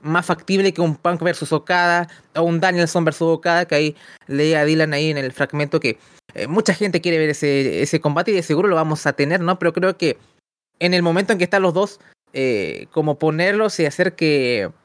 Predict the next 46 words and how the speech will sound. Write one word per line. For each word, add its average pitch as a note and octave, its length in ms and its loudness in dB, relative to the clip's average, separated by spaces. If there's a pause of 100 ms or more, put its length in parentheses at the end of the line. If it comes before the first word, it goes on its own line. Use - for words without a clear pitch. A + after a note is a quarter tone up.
(560)
que D#3+ 100 0
uno F3+ 240 0
pierda G3+ 220 2
está, D#3 260 0
está D3+ 180 0
complicado, C#3+ 560 0
¿no? D3 220 -10
A D#3 120 0
no E3 140 0
ser E3 160 -2
que D#3+ 120 -2
quieran D#3+ 200 0
jugar D#3 220 0
al D3 80 0
empate C3 420 -2
o A2 60 -8
qué B2+ 80 -10
sé B2+ 180 -8
yo. B2 160 -4 (520)
Em, A2+ 520 2 (240)
pero E3 100 2
estaría G#3+ 220 0
bastante E3 320 0
bien, A#2+ 180 2
¿no? B2 140 -6
Veremos E3+ 480 0
qué G#3+ 120 0
tan G3+ 280 0
lejos F#3 200 0
pueden F#3 240 0
llegar E3 280 2
y, F3+ 100 2
y, C#3+ 280 -2
y, C#3 120 -8
y D3 140 -4
qué E3+ 180 0
de F#3 80 4
acuerdo F3 320 2
se D#3+ 140 -4
ponen E3+ 180 2
las D3+ 80 4
dos D#3+ 140 0
compañías, D3+ 480 -2
¿no? C#3+ 100 -8
O E3+ 60 -8
sea, - 320 -6